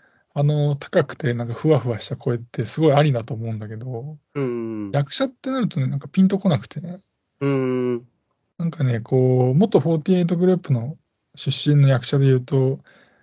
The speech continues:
Speaker 1: 前田敦子とか、川栄李奈とか、野呂佳代とかさ、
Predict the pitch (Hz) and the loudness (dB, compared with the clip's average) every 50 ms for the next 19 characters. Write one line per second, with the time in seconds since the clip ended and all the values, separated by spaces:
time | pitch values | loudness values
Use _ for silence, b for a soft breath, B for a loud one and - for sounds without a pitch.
0 | b b _ - 151 151 156 151 151 151 143 - - 135 - - 110 110 - 123 | b b _ 4 6 8 8 8 8 6 4 0 -4 -6 -6 -6 -6 -4 -4 -2
1 | 117 117 113 110 - - 139 135 131 123 120 113 117 113 113 110 101 - 139 - | -2 -2 -4 -4 -2 0 2 2 2 2 0 0 -2 -4 -4 -4 -6 -8 -10 -8
2 | - 117 110 113 117 117 123 120 120 123 120 120 117 120 135 - - 113 - - | -6 -6 -4 -2 -2 -2 -2 -2 0 2 2 2 0 -2 -6 -8 -8 -10 -10 -8
3 | 135 139 147 156 - | -8 -8 -8 -10 -14